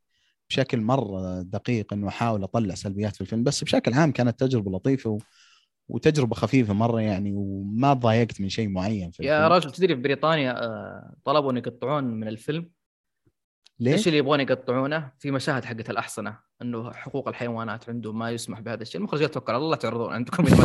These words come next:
Speaker 2: تبغون." <laughs> من
Speaker 1: يا أخي،
Speaker 2: الأخير،
Speaker 1: والله
Speaker 2: أقول
Speaker 1: الكوريين ناس عدال،
Speaker 2: إيه.
Speaker 1: ما عندهم كلام فاضي.
Speaker 2: إيه،
Speaker 1: يا
Speaker 2: لا، لا، لا،
Speaker 1: رجال.
Speaker 2: يقول لك، يقول لك: "أنا فيلمي قالبه كوميدي، حتى تصنيفه كوميدي مغامرة أكشن، يعني، ما في، لا تستنى مني درامي،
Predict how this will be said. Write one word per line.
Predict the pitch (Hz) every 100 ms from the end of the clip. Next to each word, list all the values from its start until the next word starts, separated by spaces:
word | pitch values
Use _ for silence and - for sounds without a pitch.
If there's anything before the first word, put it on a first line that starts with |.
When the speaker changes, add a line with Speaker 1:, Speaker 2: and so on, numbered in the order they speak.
| -
Speaker 2:
تبغون." | - - -
<laughs> | 247 160 269 - 302 170 320 - -
من | 220
Speaker 1:
يا | 220
أخي، | 175
Speaker 2:
الأخير، | -
Speaker 1:
والله | 170 170
Speaker 2:
أقول | 185
Speaker 1:
الكوريين | 170 151 147 160
ناس | 123 143 127 -
عدال، | 104 202
Speaker 2:
إيه. | 175 131
Speaker 1:
ما | 131
عندهم | 143 131 113
كلام | - 131 110
فاضي. | 113 117
Speaker 2:
إيه، | 440 165 131
Speaker 1:
يا | 123 120
Speaker 2:
لا، | 226
لا، | 277 269
لا، | 277 233
Speaker 1:
رجال. | 202 214
Speaker 2:
يقول | 240 285
لك، | 208
يقول | 196 277
لك: | 226
"أنا | 233 190
فيلمي | - 226 208 202 196
قالبه | 196 185 190 185 175
كوميدي، | 175 180 165 160 143 131 143 143 139 -
حتى | 127 170 147
تصنيفه | 151 170 170 156
كوميدي | - 160 147 135
مغامرة | 131 147 143 127
أكشن، | 135 - 107
يعني، | 107
ما | 147
في، | -
لا | - 160
تستنى | - - 160 151
مني | 151 139
درامي، | 151 165 170 175